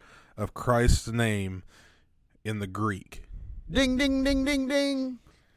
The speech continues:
Speaker 2: You win, Chris.
Speaker 1: It's almost like I've heard you say it before.
Speaker 2: Christos, or X P I O T O C, or that's what the letters look like to me in the Greek.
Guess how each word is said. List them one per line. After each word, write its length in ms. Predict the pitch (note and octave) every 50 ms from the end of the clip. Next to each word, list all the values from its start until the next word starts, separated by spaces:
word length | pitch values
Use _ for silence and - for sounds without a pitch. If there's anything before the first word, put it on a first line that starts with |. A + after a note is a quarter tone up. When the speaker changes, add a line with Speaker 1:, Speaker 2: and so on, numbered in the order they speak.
| _ -
Speaker 2:
You 180 | - F#3+ C#4 C4+
win, 400 | D#4 D#4 D4+ D4 C4+ B3 A3 F#3+
Chris. 460 | - B3+ C4+ C#4+ C#4 C4+ - - -
Speaker 1:
It's 80 | - C#3
almost 320 | C#3 D3+ C#3+ B2 - -
like 180 | C3 B2+ - A#2+
I've 80 | G2+
heard 200 | F#2 A#2+ B2 A2+
you 80 | A2+ A2
say 220 | - - C#3 D3+
it 100 | D#3+ A#2+ G#2
before. 340 | F#2 - - G2 F#2 F2+ E2+
Speaker 2:
Christos, 960 | - - C#4 B3+ - - - A#3 G#3 E3 A#2+ - - - - - - - - - - _ _ _ _ _ -
or 200 | A#2+ G#2+ - - _ -
X 340 | F3 A3 A3 - - - - - - -
P 200 | - G3+ G3 G3
I 200 | F#3+ F#3+ F#3 - -
O 240 | - E3+ F3 E3+ E3+ -
T 220 | - - F3+ E3+
O 140 | E3+ E3 D#3
C, 420 | D3 - - - F3+ D3 G#2+ E2 - - - _ - - - - _
or 220 | - A2 A2 A2+ G#2
that's 520 | E2+ E2 F#2+ G#2 C#3 E3 A3+ A#3 - - -
what 200 | A#3 A#3+ A#3 -
the 100 | G#3+ F#3+
letters 380 | G3 G3+ G3 F#3 F3 D#3 C#3
look 240 | D3 D3 D#3+ D#3 -
like 300 | D3 C3+ C3 C3+ C3 _ -
to 140 | - B2+ A#2
me 340 | A#2 A2+ A2 G#2+ G#2+ G#2+
in 380 | - - - G#2 G#2 G2+ G2+ G2
the 80 | G2+ F#2+
Greek. 420 | F#2 F2+ E2+ - _ _ -